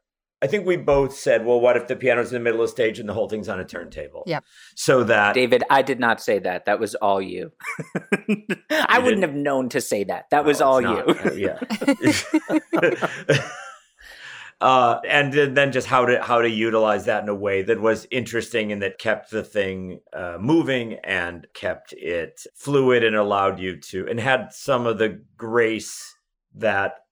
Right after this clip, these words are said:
Speaker 1: I felt the one time I was in Paris, where you went, well, like, "Oh, everything just seems so"
Speaker 2: Live.
Speaker 1: Live?
Speaker 2: Y-, yeah,
Speaker 1: Yes,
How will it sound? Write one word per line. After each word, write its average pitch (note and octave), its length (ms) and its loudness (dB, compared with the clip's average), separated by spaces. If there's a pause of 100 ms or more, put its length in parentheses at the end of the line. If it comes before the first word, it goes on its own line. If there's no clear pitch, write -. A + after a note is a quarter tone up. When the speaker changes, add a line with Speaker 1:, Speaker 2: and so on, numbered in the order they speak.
(120)
Speaker 1:
I G2+ 180 0
felt G2 460 -2
the A2 80 -4
one F#2+ 320 -4
time F2+ 240 -6
I F2 120 -4
was D#2 200 -8
in D2+ 140 -12
Paris, D2 500 -6
where F#2 100 -6
you F2 120 -6
went, E2+ 160 -4
well, E2 80 -2
like, F#2 180 -4
"Oh, A2+ 220 -2
everything F#2 420 -6
just F2+ 260 -8
seems G#2+ 360 -8
so" F#2+ 640 0 (280)
Speaker 2:
Live. D#3 520 -2 (280)
Speaker 1:
Live? B2 520 -2
Speaker 2:
Y-, G#3 80 -2
yeah, F#3+ 80 0
Speaker 1:
Yes, D#3 240 2